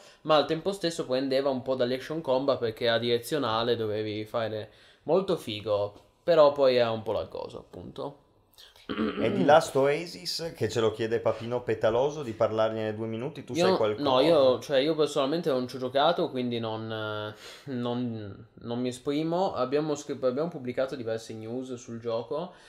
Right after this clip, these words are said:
Speaker 1: eh, che comunque viene supportato, viene sviluppato dai developer, però io personalmente non ci ho giocato, quindi
Speaker 2: Eh, nemmeno
Speaker 1: è,
Speaker 2: io.
Speaker 1: è un po' un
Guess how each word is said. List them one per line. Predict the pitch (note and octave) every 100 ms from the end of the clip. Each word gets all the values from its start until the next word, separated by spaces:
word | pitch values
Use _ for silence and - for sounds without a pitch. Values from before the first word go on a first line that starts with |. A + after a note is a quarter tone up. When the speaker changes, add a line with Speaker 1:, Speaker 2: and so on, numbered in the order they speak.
| -
Speaker 1:
eh, | - A#2+ A#2+ A#2+ A#2+
che | C#3
comunque | C#3+ D#3+ E3
viene | C3 A2+
supportato, | C3 A#2+ B2 A#2+ G2 A#2+ D3
viene | B2 A2+
sviluppato | A2+ A2 A2 - G#2 G#2+ A2+ B2
dai | A2 A2
developer, | A#2 A2+ A2+ B2+ C#3+ D3 D3+
però | B2 A#2+ A#2
io | A2+ A#2 A2+
personalmente | G#2 - G#2+ G#2 G2+
non | F#2+ F#2
ci | -
ho |
giocato, | G#2 G#2+ F#2 G#2 -
quindi | A#2 F2+ G2+
Speaker 2:
Eh, | - _ -
nemmeno | G#2 G#2 A#2 A2+ G#2
Speaker 1:
è, |
Speaker 2:
io. | F2+ D#2 -
Speaker 1:
è |
un | A#2+ A#2+
po' | B2+ B2+ B2 A#2+
un | A#2 A2+ G#2+ G#2